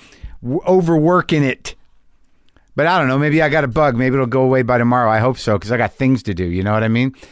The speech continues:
So today on the show, John Michael Higgins. Yeah, that guy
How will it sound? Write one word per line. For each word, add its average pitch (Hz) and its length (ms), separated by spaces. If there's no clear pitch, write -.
So 185 180
today 202 320
on 180 140
the 143 60
show, 147 580
John 190 320
Michael 196 360
Higgins. 147 600
Yeah, 175 220
that 220 260
guy 98 380